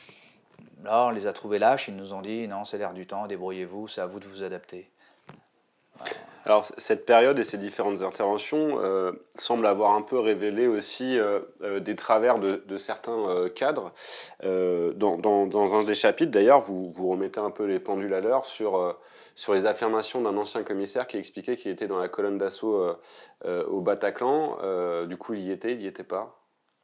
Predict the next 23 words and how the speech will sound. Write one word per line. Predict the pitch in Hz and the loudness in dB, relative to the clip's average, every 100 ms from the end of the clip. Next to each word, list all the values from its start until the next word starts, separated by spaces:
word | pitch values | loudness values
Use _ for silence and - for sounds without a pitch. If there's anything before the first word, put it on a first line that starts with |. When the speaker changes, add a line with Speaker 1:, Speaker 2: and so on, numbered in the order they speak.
| _ _ _ - | _ _ _ -8
Speaker 1:
Ben, | 98 98 - - - - _ | -4 -4 -8 -16 -20 -20 _
si | 104 - 139 | -6 -2 0
les | 131 | 0
commissaires | 123 123 120 - 127 | 0 -2 -2 -2 -2
sont | - | -2
dans | 104 | -2
la | 98 | -2
colonne | 95 101 101 | 0 -4 -2
d'assaut, | 98 104 101 98 - - - _ - | -6 -4 -6 -8 -14 -20 -20 _ -10
euh, | 95 | -8
vous | 113 | -4
mettez | 135 131 | -4 -4
qui, | 101 - 117 | -8 -8 -8
vous, | 95 | -8
dans | 92 92 90 | -8 -6 -4
le | 90 | -6
poste | - 104 - | -4 -6 -4
de | 101 | -6
commandement ? | 101 95 95 98 | -6 -6 -4 -2
<laughs> | - - - - _ _ - - - - _ | -2 -6 -16 -20 _ _ -20 -20 -20 -20 _
Vous | |
mettez | 104 101 113 | -6 -4 -2
moi ? | 131 190 | -4 -6